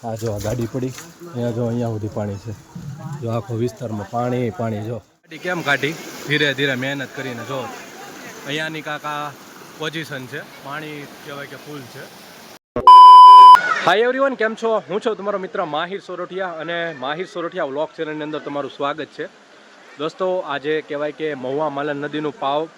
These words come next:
પાણી ઓવરફ્લો છું અને ફરીવાર, અ, કહેવાય કે અમારા વિસ્તારમાં,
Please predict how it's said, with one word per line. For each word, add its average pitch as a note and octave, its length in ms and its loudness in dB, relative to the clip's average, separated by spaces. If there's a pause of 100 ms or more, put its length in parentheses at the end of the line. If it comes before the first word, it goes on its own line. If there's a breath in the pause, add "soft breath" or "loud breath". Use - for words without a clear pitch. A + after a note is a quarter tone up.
(500)
પાણી D#3+ 400 -2
ઓવરફ્લો F3+ 500 0
છું E3 260 -2 (340)
અને C#3+ 260 -2
ફરીવાર, E3 500 -4
અ, C#3+ 240 -10
કહેવાય C#3+ 300 -6
કે C3+ 100 -8
અમારા C#3 260 -6
વિસ્તારમાં, C#3 540 -10